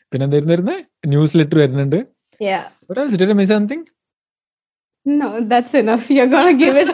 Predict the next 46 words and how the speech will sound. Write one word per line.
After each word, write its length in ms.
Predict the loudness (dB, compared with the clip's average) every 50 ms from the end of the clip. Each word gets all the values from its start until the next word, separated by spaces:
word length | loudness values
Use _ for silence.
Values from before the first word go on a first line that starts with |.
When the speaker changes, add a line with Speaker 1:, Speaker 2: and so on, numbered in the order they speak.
| 0
Speaker 2:
all. 260 | 0 0 2 0 0 2 0 0 0 -2 -4 -8
Speaker 1:
<laughs> 320 | -10 -10 -10 -8 -4 -2 -2
And, 140 | 0 2 2
uh, 320 | 2 2 4 4 2 2 0 -2 -6 -8
you 80 | -6
know, 140 | -4 -4 -4 -6 -8 -12 _ _ _ _ _ _ _ _ -4
yeah, 200 | -2 -2 -2 -4 -6 _ _ -8
she's 260 | -4 -2 -2 -2 -2 -6 -6
an 120 | -4 -2 -2
amazing 380 | -2 0 0 0 0 -2 0
person, 260 | 0 0 0 0 0 -2
as 140 | -2 -2
I 80 | -4 -6 -4 -4
said. 180 | -4 -4 -4 -4 -8 _ _ -8
Uh, 200 | -6 -6 -6 -6 -8 _ _ _ _ -6 -4
കൊ-, 200 | -4 -4 -2 -4 -4
I, 120 | -4 -4 -4 _ _ _ _ _ _ _ _ _ _ _
കുറേ 200 | -2 0 2 2 4
ആയി 140 | 4 4 2 2
എന്നും 240 | 0 0 -2 0 0
സംസാരിക്കും. 440 | 2 2 2 2 2 2 2 2 2
I 40 | 2 0
don't 120 | 0 0 0
know 60 | 0 0
what 100 | 0 -2 -4 -4
time 200 | -4 -4 -4 -4 -4
is 140 | -4 -4 -2 -4 -4
it 60 | -4 -4 -4
now. 100 | -4 -4 -6 -8 _ -20 -20 -20 _ -10
എത്രത്തോളം 420 | -6 -4 -2 0 2 2 4 4 4
ലെങ്ത് 180 | 2 2 0 0
ആയെന്നുള്ളത് 280 | 0 0 0 0 0 0
അറിയില്ല. 260 | 0 -2 -4 -4 -6 -4 -4 -4
But 120 | -6 -6 -8 -14 -20 -20 -20 _ -8 -4 -4
I, 40 | -4 -4 -6 -8 -10 -6 -2
I, 40 | -2 0 -2 -2 -2 0
I, 40 | 0 0 0 0 -2 -2
I 40 | -2 0
think 140 | 0 0 2 2 2
that, 160 | 2 2 0 -4 _ _ -8 -4 -2
uh, 140 | 0 0 0 0
എന്തേലും 300 | 0 0 2 2 2 2 0
ഒന്ന് 120 | 0 -2 -2 -4
കിട്ടിയിട്ടുണ്ടെന്ന് 440 | -2 0 0 0 0 -2 -4 -4 -4
I'm 80 | -4 -2 -2
really 200 | -2 -2 -2